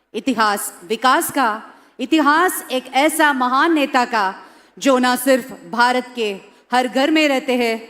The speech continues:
बल्कि हर भारतवासी के दिल में रहते हैं। वो है यशस्वी प्रधानमंत्री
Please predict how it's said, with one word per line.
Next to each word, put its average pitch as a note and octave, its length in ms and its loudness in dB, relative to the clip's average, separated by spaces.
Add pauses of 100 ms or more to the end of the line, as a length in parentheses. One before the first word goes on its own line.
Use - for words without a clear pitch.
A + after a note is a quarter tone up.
(280)
बल्कि G#3+ 420 -4 (260)
हर D#4 160 4
भारतवासी C4+ 760 0
के G#3 320 -6 (340)
दिल B3+ 240 0
में A3+ 440 -4
रहते F#3+ 400 -2
हैं। A3 420 -2 (220)
वो G#3+ 120 2
है A#3+ 140 2 (160)
यशस्वी A#3+ 380 -4
प्रधानमंत्री A3 680 0